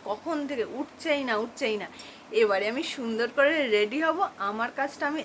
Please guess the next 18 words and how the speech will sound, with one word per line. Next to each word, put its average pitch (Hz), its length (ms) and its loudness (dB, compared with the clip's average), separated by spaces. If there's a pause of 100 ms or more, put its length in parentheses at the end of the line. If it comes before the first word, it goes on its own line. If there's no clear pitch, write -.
একদম 214 520 -2
গুছিয়ে 233 420 0
রেডি 214 240 2
করে 285 200 4
তারপরে 226 640 0 (640)
তুলবো। 233 360 -4 (300)
না, 185 240 0
না 240 140 2
হলে 311 180 0
উঠে 302 260 -4 (140)
কিচকিচ 294 580 -6
কিচকিচ 294 380 -8
করতেই 240 340 -2
থাকবে। 262 200 -6 (160)
এত 233 120 -6
টাইম 339 340 2
লাগে 339 240 4
সাজতে? 269 440 0